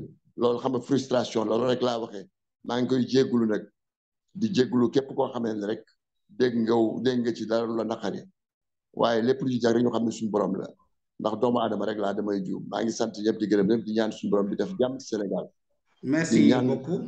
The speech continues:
Speaker 2: Merci
Speaker 1: Yéen
Speaker 2: beaucoup.
Speaker 1: ñi nekk Sénégal, yal na leen Yàlla sàmm ci yàggal leen fi. Rawatina ki nga xam ne mooy suñu yaakaar ñun.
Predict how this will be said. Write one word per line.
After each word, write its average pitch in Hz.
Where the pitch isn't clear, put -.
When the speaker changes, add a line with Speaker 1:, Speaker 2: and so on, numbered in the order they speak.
Speaker 2:
Merci 156
Speaker 1:
Yéen 156
Speaker 2:
beaucoup. 156
Speaker 1:
ñi 131
nekk 170
Sénégal, 135
yal 143
na 151
leen 147
Yàlla 135
sàmm 139
ci 131
yàggal 123
leen 113
fi. -
Rawatina 135
ki 131
nga 151
xam 147
ne 131
mooy 123
suñu 113
yaakaar 120
ñun. 117